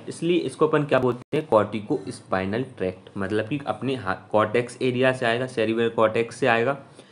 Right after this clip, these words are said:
spinal cord में जाएगा and effector organ के पास जाता है, ठीक है।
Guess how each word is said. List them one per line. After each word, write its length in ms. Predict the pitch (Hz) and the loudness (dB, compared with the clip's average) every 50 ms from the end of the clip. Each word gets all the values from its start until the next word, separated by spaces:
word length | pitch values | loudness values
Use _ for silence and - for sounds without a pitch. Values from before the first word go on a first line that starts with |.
| - _ - | -16 _ -8
spinal 380 | 117 113 - - 113 110 113 120 | -6 -4 0 4 4 4 4 2
cord 220 | 110 117 113 113 117 | 2 4 4 4 4
में 100 | 123 117 | 4 2
जाएगा 300 | 120 117 117 123 139 - | 4 4 4 2 0 -2
and 240 | - 127 131 - 120 | -4 -6 -4 -4 -4
effector 420 | 104 - 107 98 - - 143 - 113 | -2 -2 -2 -2 0 -2 -2 0 2
organ 300 | 104 95 98 98 98 98 | 2 4 4 2 0 -2
के 140 | 110 - - | -4 -6 -6
पास 220 | 90 87 90 - | -8 -8 -8 -8
जाता 240 | 95 85 82 - - | -10 -10 -10 -10 -14
है, 140 | - 104 - | -16 -14 -14
ठीक 120 | - 123 135 | -12 -10 -10
है। 60 | 131 | -12